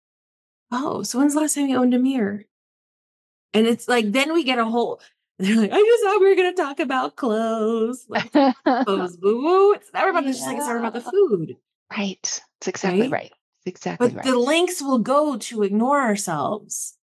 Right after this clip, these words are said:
Speaker 2: Yeah.
Speaker 1: is fascinating to me.
Speaker 2: It is fascinating. And we, we, we, so many of us, it's like we have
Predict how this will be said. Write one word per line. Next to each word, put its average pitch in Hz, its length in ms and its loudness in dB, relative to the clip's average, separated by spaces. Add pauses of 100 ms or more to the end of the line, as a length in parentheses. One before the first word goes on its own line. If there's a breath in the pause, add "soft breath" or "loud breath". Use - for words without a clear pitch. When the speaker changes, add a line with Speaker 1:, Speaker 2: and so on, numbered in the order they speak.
(120)
Speaker 2:
Yeah. 185 300 -4
Speaker 1:
is - 40 -10 (680)
fascinating 175 720 -2
to 160 120 -8
me. 143 340 -10 (260)
Speaker 2:
It 190 140 0
is 185 180 2
fascinating. 170 640 -4
And 208 180 2
we, 220 220 2
we, 214 500 2 (300 soft breath)
we, 220 320 6
so 247 480 2
many 214 300 4
of 151 100 0
us, 156 160 0
it's 180 160 -2
like 170 200 2
we 190 220 0
have 175 320 0